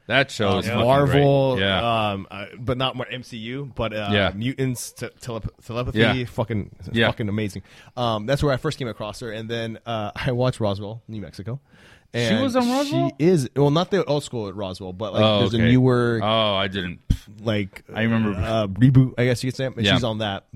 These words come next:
Speaker 2: but
Speaker 1: Okay.
Speaker 2: seeing her in this and just really, like, channel mo-, like, she, she was badass in Legion.
Speaker 1: Yeah.
Speaker 2: Uh, but, like, she just fucking elevated that shit to a
Speaker 1: Yep.
Speaker 2: fucking eleven.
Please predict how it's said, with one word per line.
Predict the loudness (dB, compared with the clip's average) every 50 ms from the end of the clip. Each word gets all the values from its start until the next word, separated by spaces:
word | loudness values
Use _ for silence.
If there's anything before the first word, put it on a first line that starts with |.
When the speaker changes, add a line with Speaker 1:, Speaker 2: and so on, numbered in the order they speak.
| -4
Speaker 2:
but | -2 -2 -2 -2
Speaker 1:
Okay. | -2 -4
Speaker 2:
seeing | -2 -2 -2 0
her | 0 0 0 0
in | 0 -2 -2 -2 0
this | 2 2 2 2 0 -4 -6
and | -6 -6 -4 -4
just | -6 -8 -8 -10 -12 -12 -10 -8 -4 0 4 6
really, | 6 6 6 4 4 2 2 0 -2 -2 -2 -4
like, | -4 -6 -8 -12 _ _ -20 _ _ _
channel | -6 -4 -2 -2 -2 -4
mo-, | -4 -6 -8 -8 _
like, | -8 -8 -8 -8 -14
she, | -10 -6 -2 -2 -2 -2 -2
she | 0 2 2
was | 2 2
badass | 2 0 0 0 0 -2 -2
in | -2 -2
Legion. | -2 -4 -4 -6 -10 -16 -18 -20 -20 -20 -20 -20 -10 -6
Speaker 1:
Yeah. | -4 -4 -4 -4 -4 -4
Speaker 2:
Uh, | -4 -4 -4 -4 -8 -8 -4
but, | -4 -4 -4
like, | -4 -8 -6 -6
she | -6 -4
just | -2 -4 -4 -6 -8 -8
fucking | -8 -6 -6 -8 -10 _ 0
elevated | 0 2 2 2 0 0 0 0
that | -2 -4
shit | -6 -8 -8 0
to | 2 2
a |
Speaker 1:
Yep. | 2 2
Speaker 2:
fucking | 0 -4 -4 -6
eleven. | -6 -4 -4 -2 -2 -2 -4 -6 -6